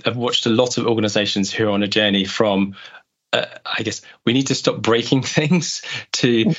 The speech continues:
"We need to fix things," to, We need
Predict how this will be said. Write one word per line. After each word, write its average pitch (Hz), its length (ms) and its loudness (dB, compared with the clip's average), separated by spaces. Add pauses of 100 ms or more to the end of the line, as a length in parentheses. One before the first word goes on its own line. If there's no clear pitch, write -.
(360)
"We 123 160 4
need 131 200 2
to - 80 -4
fix - 380 -8
things," 120 440 0
to, 110 500 0 (400)
We 117 160 2
need 123 340 0